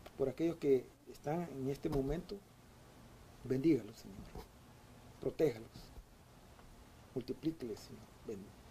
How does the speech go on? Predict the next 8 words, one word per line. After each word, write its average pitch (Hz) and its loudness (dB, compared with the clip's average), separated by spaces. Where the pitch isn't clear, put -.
en 127 2
abundancia, 131 4
Padre. - -16
El - -6
que 131 2
tiene 160 2
trabajo, 170 4
multiplíquele. - -6